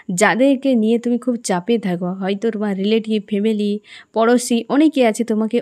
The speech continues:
অপছন্দ করে, কি তোমার পেছনে পড়ে যায়, তোমার ক্ষতি করার চেষ্টা করে।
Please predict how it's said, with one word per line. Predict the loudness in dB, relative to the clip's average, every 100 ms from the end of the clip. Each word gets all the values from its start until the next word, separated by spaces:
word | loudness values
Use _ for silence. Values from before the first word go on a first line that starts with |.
| -2
অপছন্দ | -4 -2 -2 0 0 -2
করে, | -2 -2
কি | -2 -2
তোমার | 0 0
পেছনে | 0 -2 0 0 0
পড়ে | -2 -2
যায়, | -2
তোমার | -2 -4 -4
ক্ষতি | -2 0 0
করার | -2 -2 -4
চেষ্টা | -6 -4 -2
করে। | -2 -2